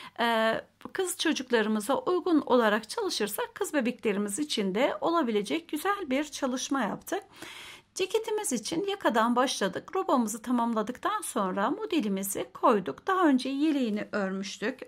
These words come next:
Aa, şapkasını, boyunluğunu ördüğümüz modelimizi bu kez cekette uyguladık. Belirli uzunluğa gelene kadar ördükten sonra kenardaki mavi, e, olarak gördüğümüz yerlerde lastik uygulamalarımızı çalıştık. Kollarımızı çalıştık, yakamızı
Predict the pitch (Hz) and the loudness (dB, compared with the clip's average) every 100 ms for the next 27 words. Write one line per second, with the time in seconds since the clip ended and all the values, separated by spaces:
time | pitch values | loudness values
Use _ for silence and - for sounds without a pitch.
0 | - 226 208 214 - 349 - 220 - 208 | 0 0 0 -4 -4 -4 -2 0 0 0
1 | 285 - - - - 415 349 254 202 196 | -2 -4 -14 -12 2 6 8 6 4 0
2 | 196 190 240 - - 370 339 240 202 185 | 0 2 0 0 0 2 4 2 2 0
3 | 220 - 427 254 208 208 226 - 440 - | -2 -4 0 2 2 0 -2 -4 -2 0
4 | 247 - 359 233 220 - - 415 381 233 | 0 0 -4 -4 -4 -4 2 4 4 2
5 | 185 180 392 - - - - - - 403 | -2 -2 -4 -6 -18 -18 -16 -16 0 2
6 | 415 339 - 302 311 269 233 220 247 254 | 4 4 2 2 4 6 6 2 0 2
7 | 254 339 - 294 285 - 277 277 262 285 | 4 2 0 0 2 4 2 0 -2 2
8 | 294 294 - 202 196 233 349 - - - | 2 2 -2 -2 0 0 -2 -10 -20 -6
9 | 440 415 320 226 247 254 254 277 269 339 | -2 4 4 2 2 4 6 6 4 -2
10 | - - 220 214 - 240 202 226 - 277 | -4 -4 -2 -2 0 0 0 -4 -2 0
11 | 269 269 262 262 262 190 - 185 196 208 | 0 2 4 2 0 -4 -4 -2 -4 -2
12 | 349 403 403 294 - 233 220 214 214 196 | 2 2 2 -4 -2 -2 0 0 0 0
13 | 196 196 196 247 - 440 277 - - 196 | 0 -2 -4 -8 -6 -2 -2 -2 -4 -6
14 | - 415 370 294 220 196 185 202 - 196 | -6 -4 0 2 2 -2 -4 -6 -4 -4
15 | 196 - 220 294 302 285 220 185 254 370 | -6 -10 -4 -4 -2 0 0 0 0 -2